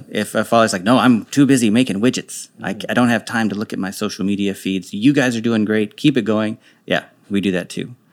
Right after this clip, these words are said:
Speaker 1: And we like it.
Speaker 2: Fantastic. Yeah, well, I'm glad to hear that. So is there anything special or, uh, anything that you'd like to leave the listeners and clients with?
Speaker 1: Uh, we really enjoy this.
Speaker 2: Yeah.
Speaker 1: Right? I mean,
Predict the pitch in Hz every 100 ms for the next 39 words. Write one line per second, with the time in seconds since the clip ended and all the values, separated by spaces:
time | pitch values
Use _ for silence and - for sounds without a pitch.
0 | _ _ _ 117 120 123 120 120 - -
1 | - - _ _ - 123 80 98 98 78
2 | - 95 101 95 92 - 98 92 87 80
3 | _ _ _ _ _ _ - 123 104 -
4 | 110 110 113 110 - 113 104 98 92 _
5 | _ _ - - 113 - 110 107 95 92
6 | 90 92 85 87 104 101 101 95 107 98
7 | 98 - 95 98 104 104 - 98 90 98
8 | - 104 101 95 - 98 92 - 98 127
9 | - - - _ _ _ _ - - 120
10 | 104 85 87 - _ - 120 208 226 147
11 | 156 143 135 87 82 98 101 90 73 82
12 | - - - - - 95 98 104 - 107
13 | 110 110 110 - _ - 107 107 110 110
14 | 104 107